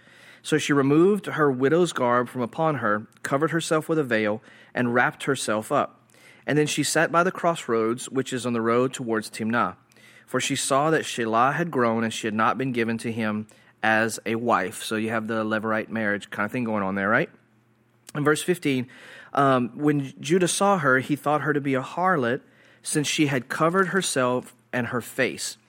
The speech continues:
So what's really important about this, um, is, is to understand the, the type of, uh, of harlot that this speaks of is specifically a,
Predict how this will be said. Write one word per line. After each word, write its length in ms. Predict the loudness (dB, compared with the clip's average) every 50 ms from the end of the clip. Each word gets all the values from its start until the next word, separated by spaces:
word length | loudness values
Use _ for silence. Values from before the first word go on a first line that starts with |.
| -20 -20 -20 -20 -20 -20 -10
So 240 | -2 2 2 2 2
what's 360 | 2 2 2 2 2 0 0
really 400 | 0 2 4 4 4 4 2 0
important 760 | 0 0 0 0 -2 -4 -10 -18 -6 0 0 0 2 0 0 0
about 320 | 2 2 2 2 0 -2
this, 400 | -4 -2 -2 -2 -4 -8 -12 -16 -18 -20 -20 -20 -20 -18 _ -2
um, 680 | 0 2 4 4 4 4 4 2 2 0 0 -2 -4 -8 -12 _ _ _ _ -20 _ -20 -20 _ _ -18 -18 -12 _
is, 440 | -4 0 2 2 4 2 2 -2 -2
is 220 | -2 -2 -2 0
to 140 | -2 -2 -2
understand 680 | 0 0 0 -2 0 0 2 4 4 2 2 0 2
the, 200 | 2 4 4 2 2
the 140 | 0 -4 -4
type 440 | -4 -6 -6 -2 -2 -2 -2 0 -2
of, 320 | -2 -2 -2 -4 -4 -4
uh, 400 | -2 -2 0 0 -2 -2 -4 -6 -6
of 120 | -6 -6 -6
harlot 520 | -8 -8 -2 2 2 4 4 2 0 0
that 120 | -2 -2 -2
this 160 | -2 -2 -2
speaks 320 | -2 -2 -2 -2 0 0
of 300 | -2 -2 0 -2 -4 -6 -12 -20 -20 -20 -20 -20 -20 -20 -6 _
is 180 | 0 2 2
specifically 1000 | 2 -2 -4 -4 -4 -2 -2 0 -2 -2 0 0 -2 -2 2 2 4 4 2 2 0
a, 460 | -2 0 0 0 0 0 0 -2 -4